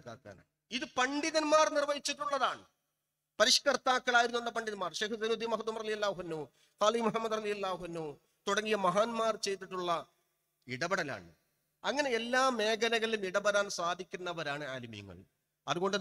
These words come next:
നമ്മുടെ മേഖല, പണ്ഡിതന്മാരുടെ മേഖല, ബിരുദധാരികളുടെ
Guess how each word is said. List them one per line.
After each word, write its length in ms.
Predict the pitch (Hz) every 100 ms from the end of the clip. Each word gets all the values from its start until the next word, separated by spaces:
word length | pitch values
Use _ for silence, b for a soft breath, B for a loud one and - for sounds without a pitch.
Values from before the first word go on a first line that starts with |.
| 185
നമ്മുടെ 340 | 208 254 302 151
മേഖല, 280 | 123 113 117 113 117 -
പണ്ഡിതന്മാരുടെ 720 | 151 185 247 220 160 147 127 117
മേഖല, 280 | 117 120 113 110 110 _ _ _ -
ബിരുദധാരികളുടെ 920 | 143 170 185 214 196 190 185 165 135